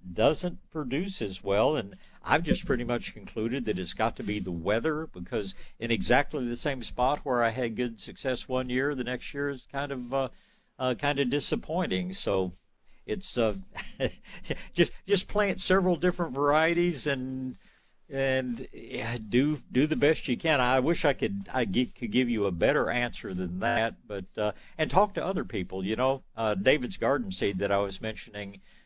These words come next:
uh, that's just south of town, and David has, like, a thousand different varieties of garden seed,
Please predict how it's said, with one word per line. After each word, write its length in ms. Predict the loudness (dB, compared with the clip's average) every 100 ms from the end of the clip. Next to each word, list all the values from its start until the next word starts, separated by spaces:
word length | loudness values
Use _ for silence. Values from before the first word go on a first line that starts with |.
| _
uh, 400 | -2 0 2 0 -4 -12 -18 -20 -2
that's 280 | -2 -2
just 260 | -2 -2 2
south 300 | 2 2 0
of 100 | -8
town, 280 | -4 -2 0
and 80 | 0
David 240 | 2 0
has, 260 | -2 -2 -4
like, 140 | -6
a 60 | -8
thousand 540 | 0 2 2 -2 -4
different 340 | -4 -4 -10
varieties 680 | -6 -2 0 0 -2 -6 -8
of 120 | -6
garden 360 | -2 0 -2 -6
seed, 540 | -6 -4 -2 -2 -6